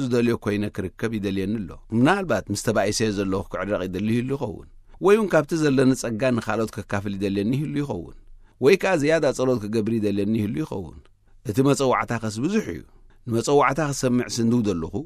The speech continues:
ኣብዛ ዘለኹዋ ክኽተሎ ክሰምዖ ይደልየኒ ኣሎ። ሕራይ ኢልና ኣብቲ ኣምላኽ ዝደልዮ ክንኣቱ ፍቓደኛታት ንኾን። ብሳልሳይ ደረጃ ንኢየሱስ ኣብ ህይወትና ንዓድሞ። ቅዱስ ማቴዎስ ንኢየሱስ ኣብ ገዝኡ ከም ዝዓደሞ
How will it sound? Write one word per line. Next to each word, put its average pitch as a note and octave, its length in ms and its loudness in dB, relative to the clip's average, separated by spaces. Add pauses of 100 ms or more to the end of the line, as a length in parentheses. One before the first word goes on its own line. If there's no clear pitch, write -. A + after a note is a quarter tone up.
(400)
ኣብዛ A#2+ 260 2
ዘለኹዋ B2 480 4
ክኽተሎ G#2 500 -4
ክሰምዖ G2+ 400 -2
ይደልየኒ F#2 440 -2
ኣሎ። A#1+ 120 -12 (420)
ሕራይ A#2 360 2
ኢልና G2+ 200 2 (240)
ኣብቲ G#2 300 0
ኣምላኽ C3+ 360 0
ዝደልዮ A2 300 -2
ክንኣቱ F2+ 360 -6
ፍቓደኛታት G#2+ 720 -8
ንኾን። - 300 -12 (380)
ብሳልሳይ E3+ 500 0
ደረጃ C3+ 300 -2 (380)
ንኢየሱስ D#3+ 540 4
ኣብ C3+ 180 2
ህይወትና C3+ 400 2
ንዓድሞ። A#2+ 480 -4 (640)
ቅዱስ E3+ 300 0
ማቴዎስ B2+ 500 4 (120)
ንኢየሱስ C#3+ 520 4
ኣብ A#2 200 2
ገዝኡ A2+ 280 0
ከም A2 200 0
ዝዓደሞ G2 420 -2